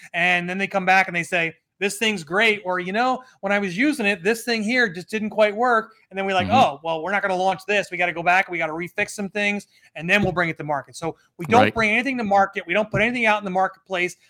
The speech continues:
Speaker 1: that hasn't been tested and uh, used in the field by real live electricians, uh, who are doing the job every day. So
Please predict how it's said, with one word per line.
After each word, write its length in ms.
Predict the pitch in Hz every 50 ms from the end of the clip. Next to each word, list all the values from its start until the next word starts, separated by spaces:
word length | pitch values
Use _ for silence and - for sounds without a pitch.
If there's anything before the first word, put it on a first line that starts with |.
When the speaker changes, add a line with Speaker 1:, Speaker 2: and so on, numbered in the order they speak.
| _ -
Speaker 1:
that 140 | 156 143
hasn't 420 | - 151 - 196 202 202 220 220 202
been 160 | 220 214 202
tested 500 | - - 190 185 175 - - 185 180 196 -
and 340 | 180 160 156 147 151 160 180 _ _ _ _ _ - 175
uh, 280 | 165 165 160 156 151 151
used 320 | 151 175 190 208 208 143 208
in 100 | 185 180
the 80 | 180
field 480 | 143 143 - 185 175 165 160 160 156 _ _ - - -
by 120 | - 170 165
real 340 | 165 160 180 190 196 190 190
live 340 | 185 180 180 180 180 175 175
electricians, 760 | 170 170 165 - - 175 165 - - 175 165 165 165 - _ _ _ _ - -
uh, 400 | 160 156 160 160 156 156 156 143
who 120 | 151 165
are 80 | 165 147
doing 180 | 165 175 175
the 80 | 165 147
job 300 | 131 165 156 156 151 147
every 220 | 151 143 147 143
day. 280 | 135 151 143 131 123 117
So 240 | - - 160 143